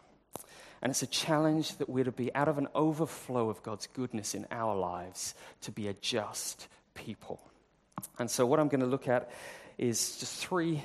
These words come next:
sections. I'm gonna look at a vision for justice. That's gonna be verse four to six. A heart for justice. That's verse seven to eleven.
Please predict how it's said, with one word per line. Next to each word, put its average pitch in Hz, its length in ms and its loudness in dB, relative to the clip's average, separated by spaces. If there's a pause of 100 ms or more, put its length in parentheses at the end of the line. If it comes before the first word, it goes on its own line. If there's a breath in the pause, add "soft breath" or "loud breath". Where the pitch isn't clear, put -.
sections. 160 580 2
I'm 131 100 2
gonna 127 140 4
look 127 160 0
at 135 180 0
a 131 60 4
vision 117 640 2
for 113 140 -6
justice. - 640 -2
That's - 200 -6
gonna 110 140 -4
be 107 120 -8
verse 113 300 0
four 120 280 2
to 113 60 0
six. - 520 -4 (600 loud breath)
A 123 60 0
heart - 640 -4
for - 160 -6
justice. - 880 -6
That's - 260 -6
verse 104 200 -4
seven 110 400 -2
to - 120 -10
eleven. 107 400 -4